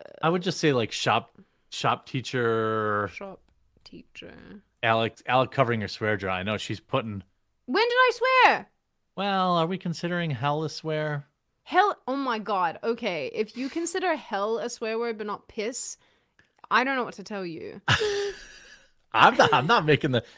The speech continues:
Speaker 1: I'm not making the rules here.
Speaker 2: Guys, swearing is the F word, the C word, which hopefully I'll never
Speaker 1: There's
Speaker 2: accidentally
Speaker 1: two of 'em,
Speaker 2: drop,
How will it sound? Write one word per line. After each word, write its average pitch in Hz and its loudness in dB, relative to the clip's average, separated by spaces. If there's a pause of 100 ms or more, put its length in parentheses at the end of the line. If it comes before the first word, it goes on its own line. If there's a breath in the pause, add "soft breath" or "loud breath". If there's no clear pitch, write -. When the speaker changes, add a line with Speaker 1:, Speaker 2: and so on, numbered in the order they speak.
(500 soft breath)
Speaker 1:
I'm 175 8
not 202 8
making 131 6
the 113 2
rules 113 2
here. - -2
Speaker 2:
Guys, 254 2
swearing 320 -2
is 294 -4
the 220 -4
F 202 -4
word, 294 -2
the 220 -6
C 240 -6
word, 190 -4
which 190 -8
hopefully 220 -2
I'll 208 -4
never 196 -6
Speaker 1:
There's 110 0
Speaker 2:
accidentally 123 -4
Speaker 1:
two 98 -2
of 90 -4
'em, 90 -8
Speaker 2:
drop, 160 -4